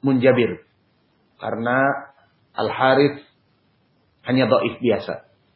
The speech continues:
Kadang-kadang seperti itu, alhasil itulah kita banyak kekurangan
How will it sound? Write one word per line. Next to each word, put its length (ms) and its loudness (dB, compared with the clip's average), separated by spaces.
Kadang-kadang 560 2
seperti 480 -2
itu, 440 -4
alhasil 840 -2
itulah 520 -2
kita 440 0
banyak 320 0
kekurangan 720 0